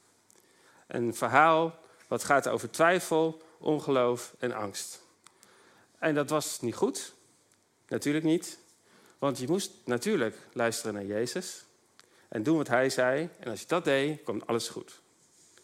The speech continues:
Beetje, eh, gechargeerd, maar daar komt het dan op neer. En Petrus deed dat niet en dan gaat alles mis en dat is eigen schuld, dikke bult. Moet je maar meer geloof hebben. Nou, ik weet niet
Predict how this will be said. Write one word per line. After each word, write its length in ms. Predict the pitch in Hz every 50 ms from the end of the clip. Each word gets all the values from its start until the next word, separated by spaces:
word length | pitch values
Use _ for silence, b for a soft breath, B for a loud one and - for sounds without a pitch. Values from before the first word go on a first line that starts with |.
| _ _ -
Beetje, 340 | - 117 113 - - 123
eh, 320 | 110 107 104 107 104 104 104 107 - - _ _ _ -
gechargeerd, 800 | - 156 139 - 135 113 - - 143 175 226 277 - - - - _ _ _ b b b b b b b b b b b b b b _ _ _
maar 100 | - 143
daar 140 | 139 156 151
komt 160 | - 160 139
het 100 | - -
dan 120 | - 139 131
op 80 | 123
neer. 300 | 127 113 107 95 120 113 - - _ _ _ _ -
En 140 | - - -
Petrus 340 | 170 165 160 165 135 117
deed 180 | 120 139 196 214
dat 140 | 254 - -
niet 380 | 202 202 226 - - - - - - _ _ _ _ _ _ _ _ _ b b b b b b
en 80 | b 139
dan 80 | 139
gaat 140 | 127 135 -
alles 200 | - 117 107 -
mis 440 | - 139 196 - - - - - - - - _ _ _ _ -
en 80 | -
dat 100 | 139 120
is 60 | 107 -
eigen 240 | - 127 123 -
schuld, 240 | - - 110 104 -
dikke 180 | - 101 - -
bult. 360 | - - - - - - - _ _ _ _ _ _ _ _ _ - - B B B B B
Moet 260 | B 147 151 202 - -
je 120 | 175 156
maar 220 | 143 143 135 131
meer 240 | 120 113 110 113 113
geloof 380 | - - 147 156 170 180 165 -
hebben. 360 | 143 131 117 104 95 - - - - _ _ _ _ _ _ _ _ _ b b b b b b b b b b b b b b b b b b b _ _ _ _ _ _ -
Nou, 160 | - 127 127
ik 80 | 156 151
weet 140 | 185 180
niet 340 | 180 185 175 - - - -